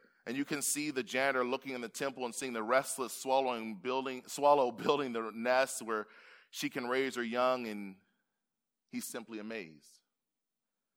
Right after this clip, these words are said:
This worthless bird is here in the temple of God, in one of the most sacred places, and it's at peace.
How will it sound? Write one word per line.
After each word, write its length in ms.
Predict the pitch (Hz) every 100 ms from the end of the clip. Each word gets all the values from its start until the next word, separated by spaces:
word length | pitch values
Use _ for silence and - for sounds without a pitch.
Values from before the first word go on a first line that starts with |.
| _ _ _ _ _ _ _ _ 135
This 160 | 123
worthless 480 | 110 143 151 160 107
bird 560 | 123 117 113 110 110 123 _ _ _ _ _ _ _ _ _
is 180 | 113 104
here 540 | - 127 95 85 85 98 _ _ _ _ _
in 120 | 101
the 80 | 85
temple 380 | - 120 107 107
of 140 | 92
God, 440 | 87 80 76 71 80 _ _ _ _ _ _ _ _ _ _ _
in 60 | 98
one 80 | 95
of 40 |
the 120 | 92
most 200 | 90 -
sacred 340 | 110 110 90 -
places, 720 | 80 71 - 69 69 71 - _ _ _ _ _ _ -
and 100 | 78
it's 160 | -
at 120 | - _
peace. 500 | 71 69 - -